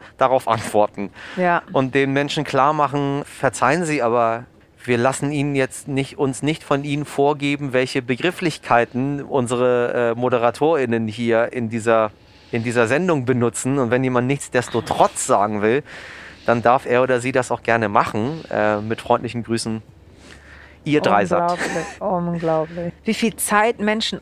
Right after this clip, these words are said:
Speaker 2: aufbringen fürs Aufregen, das finde ich unglaublich. Und das
Speaker 1: Gen-
Speaker 2: weiß nicht, ob das mehr geworden ist durch Corona oder weniger.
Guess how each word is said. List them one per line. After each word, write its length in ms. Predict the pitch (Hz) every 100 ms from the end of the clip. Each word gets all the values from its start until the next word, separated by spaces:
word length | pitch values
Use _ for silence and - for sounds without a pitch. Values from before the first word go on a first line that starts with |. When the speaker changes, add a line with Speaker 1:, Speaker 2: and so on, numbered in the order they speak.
| -
Speaker 2:
aufbringen 640 | 185 202 - - 190 190
fürs 380 | 180 - 180 -
Aufregen, 720 | 147 185 - 185 156 156 143
das 200 | 147 175
finde 280 | - 196 170
ich 420 | 156 156 - - - - - - _ -
unglaublich. 600 | - 185 165 151 147 139
Und 80 | 175
das 100 | 190
Speaker 1:
Gen- 80 | 165
Speaker 2:
weiß 160 | 240
nicht, 100 | 269
ob 80 | 208
das 200 | 220 202
mehr 180 | 214 269
geworden 340 | 226 190 185
ist 360 | 170 175 175 - -
durch 340 | 180 175 -
Corona 400 | - 180 185 185
oder 160 | 170 170
weniger. 400 | 170 170 175